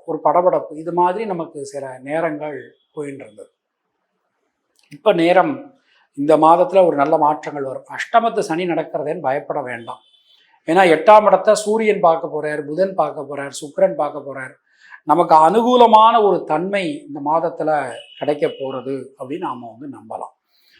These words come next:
முதல் விஷயம் என்னன்னா, அரசாங்க அனுகூலம் கிடைக்க பெறுவீர்கள். ஒரு, ஒரு காரியத்தை நம்ம ஸ்டார்ட் பண்றோம், அப்போ அதுக்கு வந்து நம்ம கவர்மெண்ட் லைசன்ஸ் வாங்கணும், இல்ல கவர்மெண்ட் மூலமா நம்ம வந்து ஒரு லோன் எதிர்பார்க்கிறோம். இந்த மாதிரியான எல்லா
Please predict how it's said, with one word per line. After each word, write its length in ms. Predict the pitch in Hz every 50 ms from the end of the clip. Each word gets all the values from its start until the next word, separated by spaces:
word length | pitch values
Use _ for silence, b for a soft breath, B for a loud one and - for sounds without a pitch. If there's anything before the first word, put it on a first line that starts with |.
| _ _ _ _ _
முதல் 380 | - 127 143 208 262 320 311
விஷயம் 400 | 269 220 - 208 208 208 208 208 - -
என்னன்னா, 300 | 147 151 165 190 202 156
அரசாங்க 720 | 139 143 208 226 226 - 240 254 254 254 240 226 208 196
அனுகூலம் 600 | 160 151 156 190 240 247 247 247 226 208 202 -
கிடைக்க 280 | - 175 156 135 - 113
பெறுவீர்கள். 420 | - - - - - - _ _ _ _
ஒரு, 400 | 147 135 143 143 143 143 143 143
ஒரு 140 | 143 147 147
காரியத்தை 480 | 139 156 160 180 196 190 190 190 - 185
நம்ம 140 | 160 151 143
ஸ்டார்ட் 360 | - - 165 165 165 - -
பண்றோம், 320 | 139 127 120 - - - _ _ _ B B B B B B B B B B
அப்போ 240 | - 170 - 226 226
அதுக்கு 200 | 208 202 185 196
வந்து 120 | 208 214
நம்ம 140 | 196 190 165
கவர்மெண்ட் 400 | 170 190 208 214 202 196 180 160
லைசன்ஸ் 380 | 156 160 151 156 160 156 143 -
வாங்கணும், 420 | 143 127 123 120 123 123 123 - - _ -
இல்ல 200 | 160 160 170 175 180 185 190 190 - - - - _ - 143
கவர்மெண்ட் 400 | 165 185 196 202 190 185 - 160
மூலமா 280 | 151 151 156 165 175
நம்ம 200 | 170 160 156 147 143
வந்து 160 | 139 139 147
ஒரு 100 | 139 143
லோன் 260 | 151 180 202 214 202
எதிர்பார்க்கிறோம். 600 | 175 151 151 151 139 131 131 127 127 135 - - _ b b b b b b b b -
இந்த 280 | 180 214 247 262 294 277
மாதிரியான 680 | 240 226 220 208 202 190 185 180 175 175 170 165 160
எல்லா 380 | 156 156 180 202 214 214 214